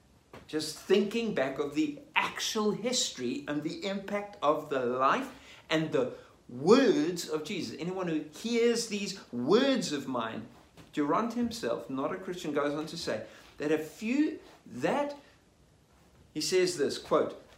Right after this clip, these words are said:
"that a few simple men should appear in one generation and have invented so powerful and appealing a personality,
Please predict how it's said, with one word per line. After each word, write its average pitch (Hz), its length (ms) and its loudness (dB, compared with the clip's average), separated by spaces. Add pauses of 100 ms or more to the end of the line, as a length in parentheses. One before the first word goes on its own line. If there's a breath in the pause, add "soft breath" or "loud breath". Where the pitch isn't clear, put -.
(120)
"that 202 260 4
a 226 80 10
few 277 340 2
simple 240 520 0
men 143 360 -2
should 180 280 -4
appear 220 600 2
in 175 360 -2
one 240 300 4
generation 139 840 -2 (1300 soft breath)
and 202 180 2
have 220 280 2
invented 214 600 4
so 214 260 0 (100)
powerful 240 1080 2 (380 loud breath)
and 202 240 2
appealing 202 720 2
a 170 60 -2
personality, 143 920 -4